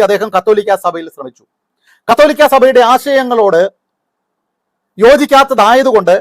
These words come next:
കത്തോലിക്ക സഭ ആ കാര്യത്തിൽ അടിയുറച്ച നിലപാടുകളുമായി മുന്നോട്ട് പോയി. അവസാനം മാർട്ടിൻ ലൂതറിന് മനസ്സിലായി, ഞാൻ അതിന്റെ ചരിത്രമോ പശ്ചാത്തലമോ ഒന്നും പറയുന്നില്ല, അതൊക്കെ പറയാൻ പോയാൽ ഒരു മണിക്കൂർ കൊണ്ടും ഈ വീഡിയോ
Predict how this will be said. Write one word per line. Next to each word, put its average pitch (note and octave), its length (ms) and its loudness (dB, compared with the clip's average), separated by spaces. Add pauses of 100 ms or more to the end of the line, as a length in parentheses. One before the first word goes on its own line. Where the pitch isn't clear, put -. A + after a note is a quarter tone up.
(100)
കത്തോലിക്ക C#4+ 360 -2 (100)
സഭ A#3 120 2 (380)
ആ - 20 2 (100)
കാര്യത്തിൽ G3 320 0 (400)
അടിയുറച്ച C#4 440 0
നിലപാടുകളുമായി G#3 680 0
മുന്നോട്ട് F3+ 300 -8
പോയി. C#3+ 140 -14 (360)
അവസാനം A#3+ 400 2 (440)
മാർട്ടിൻ C4+ 300 0 (240)
ലൂതറിന് A3+ 340 2
മനസ്സിലായി, D#3+ 340 -4 (380)
ഞാൻ B3+ 160 2
അതിന്റെ B3 260 0
ചരിത്രമോ B3 440 0
പശ്ചാത്തലമോ A#3 480 0
ഒന്നും G#3+ 160 -6
പറയുന്നില്ല, G#3 360 -2 (320)
അതൊക്കെ A3+ 300 2
പറയാൻ G#3+ 300 2
പോയാൽ F#3 220 2 (180)
ഒരു C4 160 2
മണിക്കൂർ F#3 360 -6
കൊണ്ടും E3+ 200 -10 (100)
ഈ F3+ 120 -8
വീഡിയോ E3 200 -8